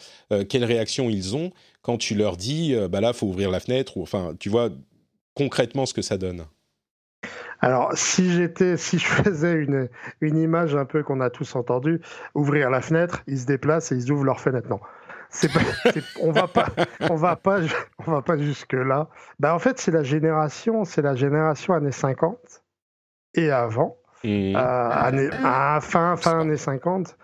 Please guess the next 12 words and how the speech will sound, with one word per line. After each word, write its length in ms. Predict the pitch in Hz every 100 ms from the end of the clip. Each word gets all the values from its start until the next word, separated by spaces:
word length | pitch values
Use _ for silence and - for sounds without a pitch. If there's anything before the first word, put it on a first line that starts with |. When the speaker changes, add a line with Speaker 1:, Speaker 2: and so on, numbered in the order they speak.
| - - _ 143
Speaker 2:
euh, 360 | 135 139 143
qui 180 | 127 -
n'ont 140 | 180 170
pas 320 | 202 208 196
du 400 | 143 156 233 -
tout 180 | 233 220
grandi 680 | 175 160 180 185 175 202
avec 300 | 208 160 135
d'outils 460 | 135 185 - 208 175
technologiques, 920 | - 165 160 156 156 156 202 - - - - - -
euh, 380 | 123 127 135 127
visuels. 840 | 120 123 139 185 170 160 170 127